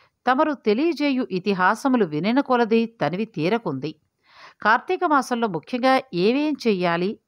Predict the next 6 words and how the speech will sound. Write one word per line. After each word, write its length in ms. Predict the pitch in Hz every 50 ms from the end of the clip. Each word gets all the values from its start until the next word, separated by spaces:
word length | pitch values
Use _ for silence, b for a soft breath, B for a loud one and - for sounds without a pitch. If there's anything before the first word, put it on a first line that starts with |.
| _ _ 160
ఎవరినుద్దేశించి 880 | 160 160 202 214 208 190 175 165 170 254 277 294 - 320 302 - 285
పూజ 460 | 254 - - 180 196 196 233 214 -
చెయ్యాలో 380 | 185 170 165 160 165 165 185 196
వివరింపుడు 840 | 190 160 147 135 - 180 202 240 214 - 214 208 208 202 180 - - 156
అని 140 | 156 156
కోరగా, 500 | 139 - - 139 135 147 151 170 226 302